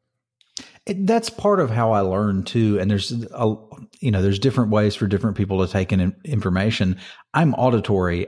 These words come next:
I have to hear it or I have to do it. I'm tactile.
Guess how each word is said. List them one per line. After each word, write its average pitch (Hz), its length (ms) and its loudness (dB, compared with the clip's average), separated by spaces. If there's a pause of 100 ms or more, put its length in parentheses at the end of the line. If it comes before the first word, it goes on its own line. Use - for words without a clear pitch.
I 123 100 0
have 131 280 0
to 107 80 -2
hear 113 340 0
it 90 240 -2 (340)
or 123 140 2
I 107 80 2
have 107 300 0
to 107 80 2
do 104 420 2
it. 82 260 -4
I'm 98 140 -2
tactile. 80 800 -4